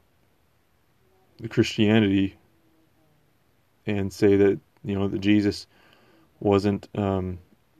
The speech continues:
they say Jesus wasn't a real person, or the resurrection didn't happen, or they say, um, that God isn't real.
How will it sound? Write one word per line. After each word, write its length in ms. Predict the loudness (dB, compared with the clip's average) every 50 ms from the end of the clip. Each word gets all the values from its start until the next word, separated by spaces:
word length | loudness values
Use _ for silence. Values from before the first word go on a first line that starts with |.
| _ _ _
they 80 | -10 -10
say 180 | -4 -4 -2
Jesus 240 | 0 2 0 0 0
wasn't 220 | -4 -4 -4 -2 -2
a 40 |
real 140 | 0 0 -2
person, 560 | -2 0 2 2 2 4 2 -2 -4 -2 -4
or 60 | -4 -4
the 100 | -2 0
resurrection 540 | 0 0 2 2 0 0 0 -2 -6 -6
didn't 180 | -4 -4 -6 -6
happen, 560 | -6 -4 -2 -2 -2 -2 -4 -4 -4 -4 -8 -10 _ _ _ _ _ _ _ _ _ _
or 120 | -2 0 0
they 100 | 0 0
say, 520 | 0 0 2 2 4 2 2 0 -2 -6 -12 _ _ _ _ -20 _ _ _ _ _
um, 460 | -10 -8 -6 -6 -6 -8 -8 -10 -12 -16 _ _ _ _
that 240 | -8 -6 -6 -4 0
God 320 | 2 2 2 2 0 -2 0
isn't 320 | 0 0 0 0 -4 -6
real. 560 | -6 -4 -2 0 2 2 2 2 0 -4 -6